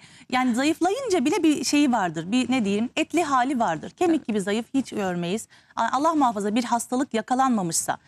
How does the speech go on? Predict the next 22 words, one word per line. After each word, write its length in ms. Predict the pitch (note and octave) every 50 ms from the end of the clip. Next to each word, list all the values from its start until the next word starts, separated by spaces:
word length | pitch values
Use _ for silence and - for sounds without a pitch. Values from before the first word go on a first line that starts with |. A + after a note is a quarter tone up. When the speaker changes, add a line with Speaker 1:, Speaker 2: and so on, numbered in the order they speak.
| _ _ -
Speaker 1:
mesela 160 | - G#3+ -
anoreksiya 560 | G#3+ G#3+ G#3 G#3 G#3 - - - G3+ F#3+ F3+
bir 100 | G3 G3
zayıflama 500 | F3+ E3+ G3+ G3 G3 - G3+ G3+ G3+ G3+
hastalığı 340 | G3+ G3+ - - G#3+ G3 G3
Speaker 2:
Allah 60 | G3
Speaker 1:
falan 280 | F#3 - G#3 G3 F#3+ F3+
Speaker 2:
göstermesin. 520 | - - - - - - G4+ A4 G4 -
Speaker 1:
yakalanmamışsa 640 | D4+ - - D4+ C4 A3+ G3+ F#3 F#3+ A#3+ - - G#4+
görmeyiz. 560 | D#4+ C#4 D4+ D4 C4+ B3 A3 D#3+ D#3+ - - - _ _ _ -
Genelde 400 | F4+ F4 C4+ A#3 A3+ A3+ C#4+ B3
bunlar 300 | C#4 B3 A3 G3 F#3+ A#3+
ne 80 | E4 G#4 - _
kadar 480 | - - - A#3+ A3+ A#3+ D4 E4+ G4 F#4+
zayıflarsa 640 | C#4 B3+ B3+ A3+ G#3 - G#3 G3+ F#3+ F3+ - G3
zayıflasın 600 | F3+ F3 B3 D4 D4+ C4+ D4+ D4+ - - F4+ G4+ - _ _ -
o 100 | - D#4+
kolları, 580 | - - D#4+ C4 A3 F#3+ F3 E3+ F#3 - D#4 - -
bacakları, 500 | D#4+ C4 G3+ A3 G3 - - - E3+ F3+
elleri 420 | - - D4+ B3+ G#3 G3+ - D4+
Speaker 2:
<laughs> 40 | -
Speaker 1:
etlidir. 500 | - E4 - - - G#3 G3+ D#3+ D#3+ -